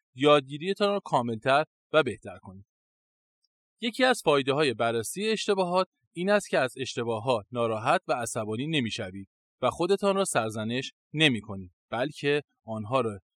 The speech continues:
یک عامل مهم برای پیشرفت و موفقیت می‌دانید.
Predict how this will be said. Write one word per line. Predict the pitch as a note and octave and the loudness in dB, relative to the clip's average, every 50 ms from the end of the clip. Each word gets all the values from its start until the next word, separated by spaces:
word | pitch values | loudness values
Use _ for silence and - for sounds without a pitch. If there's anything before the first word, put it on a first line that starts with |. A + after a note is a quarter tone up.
| _ _ | _ _
یک | C#3+ E3+ E3+ - - | -2 -2 -2 -2 -4
عامل | C3+ B2+ B2 B2 B2+ A#2 G2+ G2+ | -4 -2 -2 -2 -2 -6 -6 -6
مهم | G#2 G#2+ A2 A#2 E3 G3 G3 | -6 -6 -6 -4 -4 0 2
برای | G3 F#3+ F#3+ F#3 F#3 | 4 4 4 2 0
پیشرفت | - F#3 F3 - - F3 E3 E3 E3 - _ _ _ _ _ _ _ | -2 -4 -6 -2 2 4 4 4 4 2 _ _ _ _ _ _ _
و | C#3 C#3+ | 0 2
موفقیت | C#3+ C3+ A2+ G#2 - - A2+ G#2 F#2+ A2 A2 A2 A2 A#2 A#2 A2+ _ _ _ _ | 2 0 -4 -4 -2 -2 -4 -2 -2 -2 -2 0 0 0 0 -2 _ _ _ _
می‌دانید. | A#2+ G#2+ F#2+ G2 F#2 F#2 G2+ | -10 -10 -10 -12 -16 -16 -20